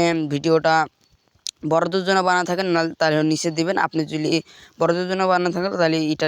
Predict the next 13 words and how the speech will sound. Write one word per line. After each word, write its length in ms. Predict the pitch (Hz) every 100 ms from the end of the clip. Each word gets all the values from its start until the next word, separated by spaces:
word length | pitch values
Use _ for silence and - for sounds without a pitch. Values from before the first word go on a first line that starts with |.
| 156
নিচে 160 | 151 156
দিবেন, 160 | 170 170
আর 60 | 151
যদি 200 | 143 - - _ - -
ছোটোর 300 | - 165 185 185
জন্য 120 | 185 180
বানানো 220 | 170 175 165
থাকেন 140 | 185 185
তাহলে 140 | 160 147
ভিডিওটা 320 | 147 156 147 156 151
ইয়া 120 | 151 143
উপরে 200 | 143 151 147
দিবেন। 180 | 151